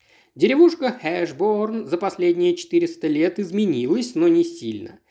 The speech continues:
Местная церковь была построена в эпоху правления Карла Мученика, а поместье — во времена правления Анны Доброй.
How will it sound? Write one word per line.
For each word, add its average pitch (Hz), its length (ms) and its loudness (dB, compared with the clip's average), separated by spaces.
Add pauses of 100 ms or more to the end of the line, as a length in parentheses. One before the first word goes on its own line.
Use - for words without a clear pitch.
(220)
Местная 170 360 -2
церковь 190 400 -2
была 123 240 -4
построена 127 540 -4
в 123 100 -2
эпоху 220 380 0
правления 160 640 -2
Карла 127 440 -2
Мученика, 123 760 -2 (300)
а 147 100 -4
поместье — 214 680 0
во 190 140 2
времена 156 400 -2
правления 156 760 0
Анны 123 400 -2
Доброй. 107 640 -6